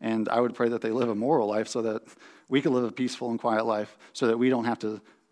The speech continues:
tell them how much they're committing adultery and stealing and killing. I would really like that, but, um, that's how we would pray for them. And so auto-, autocrats aren't content with the rule that they have,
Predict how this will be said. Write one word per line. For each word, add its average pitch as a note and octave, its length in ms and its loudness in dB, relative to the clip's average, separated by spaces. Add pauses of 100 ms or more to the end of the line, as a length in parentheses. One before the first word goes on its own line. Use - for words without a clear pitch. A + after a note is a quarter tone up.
tell C3 140 6
them A2+ 100 2
how A2+ 120 -2
much A2 400 -6
they're G2+ 200 -4
committing A2+ 320 -2
adultery G#2+ 440 -4
and F#2+ 120 -4
stealing G#2 400 -4
and F#2 160 -6 (260)
killing. - 320 -4 (1000)
I A#2+ 100 2
would B2+ 120 2
really C3 200 2
like C3 220 0
that, - 180 -8 (200)
but, G2 200 -6 (880)
um, F#2+ 400 -4 (420)
that's A#2 160 0
how B2 120 2
we A2 120 -2
would G2 100 -6
pray B2+ 140 -4
for - 120 -14
them. F#2+ 180 -8 (480)
And A#2 120 -2
so A#2 200 2
auto-, F3+ 400 6
autocrats B2+ 600 4
aren't A#2+ 260 0
content A#2 540 0
with A#2+ 120 -8
the A#2+ 80 -4
rule A2 240 -4
that G#2+ 120 -4
they G2+ 100 -2
have, G2 460 -4